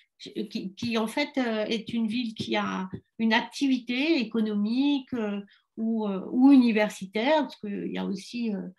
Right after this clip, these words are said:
des activités, enfin, il y a aussi l'université, euh, de, francophone, hein, euh, Sangor, il y a aussi tout ça, ou culturel, mais, mais voilà. On, et donc, euh, c'est assez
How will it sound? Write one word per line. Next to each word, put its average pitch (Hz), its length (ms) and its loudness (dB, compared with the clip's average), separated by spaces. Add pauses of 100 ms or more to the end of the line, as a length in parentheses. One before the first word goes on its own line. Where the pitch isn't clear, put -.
(340)
des 202 160 -4
activités, 190 440 -8
enfin, 202 160 -4
il 208 80 0
y 196 40 0
a 190 60 0
aussi 196 420 -8
l'université, 196 880 -4
euh, - 760 -14
de, 185 320 -2
francophone, 208 680 -2
hein, 202 240 -6
euh, 196 100 -8 (680)
Sangor, 262 680 -2 (280)
il 202 80 -4
y - 20 0
a 196 80 0
aussi 226 500 -8
tout 240 120 -10
ça, 294 380 2
ou 226 200 -2
culturel, 269 720 2
mais, 240 300 0 (380)
mais 226 180 -2
voilà. 214 400 0 (300)
On, 202 420 -8 (300)
et 208 80 -4
donc, 294 360 0
euh, 233 280 0 (200)
c'est - 140 -8
assez 233 260 0